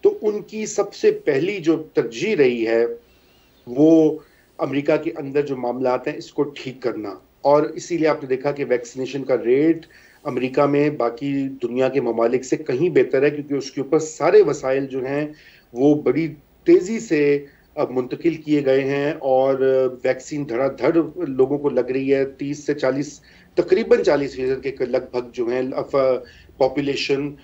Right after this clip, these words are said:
को वैक्सीनेशन हो चुकी है, और ये बहुत बड़ा मुल्क है, साढ़े तीन सौ मिलियन लोग रहते हैं, पैंतीस करोड़ से, अ, के लगभग। तो ये एक उनकी कामयाबी। दूसरा उनका जो है माशी, तो मईशत के हवाले से भी काफ़ी फ़िलहाल तो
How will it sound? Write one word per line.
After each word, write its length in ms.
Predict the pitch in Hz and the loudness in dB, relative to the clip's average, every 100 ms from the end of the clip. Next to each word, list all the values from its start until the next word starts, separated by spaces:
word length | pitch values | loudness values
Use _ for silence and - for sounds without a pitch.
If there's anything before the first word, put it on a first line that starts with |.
| _ _ | _ _
को 160 | 127 139 | 0 2
वैक्सीनेशन 680 | 131 120 - 139 123 - 139 | 2 -2 -4 -6 -4 -4 -6
हो 260 | - 139 | 4 4
चुकी 360 | 175 147 123 104 | 4 0 -12 -14
है, 160 | 107 117 | -10 -4
और 80 | |
ये 60 | 147 | -2
बहुत 280 | 147 185 151 | 0 0 0
बड़ा 200 | 139 143 | -2 -2
मुल्क 220 | 123 120 135 | -4 -8 -10
है, 60 | |
साढ़े 240 | 135 131 131 | -6 -6 -6
तीन 200 | 127 123 | -8 -10
सौ 160 | 131 | -8
मिलियन 520 | 120 117 127 123 117 - - - - 127 | -6 0 0 0 -6 -12 -20 -20 -10 0
लोग 340 | 117 120 120 | 6 6 6
रहते 280 | 113 113 123 | 2 2 -2
हैं, 100 | 120 | -2
पैंतीस 340 | 113 - - | -4 -6 -10
करोड़ 480 | - 117 117 117 - | -2 2 2 0 -14
से, 240 | - 127 | -2 2
अ, 720 | 117 117 123 123 123 - 78 - | 4 4 2 0 -2 -4 -6 -2
के 60 | 120 | 0
लगभग। 460 | 117 - 151 175 - - - - - | 2 2 0 0 -8 -20 -20 -8 4
तो 320 | 165 175 196 | 8 8 6
ये 200 | 147 151 | 4 0
एक 300 | 185 175 139 | 0 -2 -8
उनकी 200 | 131 156 | -10 -10
कामयाबी। 440 | 151 113 110 110 | -8 -6 -6 -6
दूसरा 380 | 110 139 147 220 | -6 -6 0 0
उनका 220 | 208 180 | 0 0
जो 140 | 156 156 | 0 2
है 100 | 160 | 0
माशी, 380 | 131 117 - 175 | 0 -2 -2 -2
तो 140 | 160 | 0
मईशत 400 | 123 123 - 170 | 0 -2 0 -2
के 60 | 165 | 0
हवाले 260 | 131 127 147 | 0 0 -2
से 140 | 151 | -4
भी 120 | 147 | -6
काफ़ी 320 | 151 123 151 | -2 -2 -2
फ़िलहाल 320 | 147 131 127 135 | -2 0 0 0
तो 340 | 151 156 | 0 -2